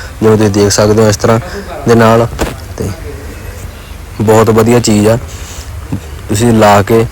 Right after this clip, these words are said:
ਫਿੱਟ ਕਰਕੇ ਦੇਖੋ, ਤੁਹਾਡੇ ਪਸ਼ੂ ਬਹੁਤ ਆਰਾਮ ਕਰਨਗੇ। ਸੋ ਦੁੱਧ ਵੀ ਨਹੀਂ ਟੁੱਟਦਾ,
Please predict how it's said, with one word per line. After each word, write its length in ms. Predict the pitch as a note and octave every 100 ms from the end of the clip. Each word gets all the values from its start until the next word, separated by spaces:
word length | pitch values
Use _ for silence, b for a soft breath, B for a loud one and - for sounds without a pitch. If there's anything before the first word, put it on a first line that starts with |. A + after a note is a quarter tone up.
| - -
ਫਿੱਟ 220 | A2 G2
ਕਰਕੇ 280 | G2+ G#2 A2+
ਦੇਖੋ, 380 | G#2 G2+ A#2+ A#2 B B -
ਤੁਹਾਡੇ 220 | G#2+ G#2+
ਪਸ਼ੂ 260 | G#2+ G#2+ A2
ਬਹੁਤ 300 | G#2+ G#2 G#2+
ਆਰਾਮ 400 | A2 G#2 G#2 G#2
ਕਰਨਗੇ। 460 | G2+ G2+ A#2 A#2 A#2 B B B -
ਸੋ 200 | G#2 G2+
ਦੁੱਧ 240 | G#2 A2
ਵੀ 140 | B2
ਨਹੀਂ 220 | B2 A#2 G#2+
ਟੁੱਟਦਾ, 380 | G#2+ G2+ A2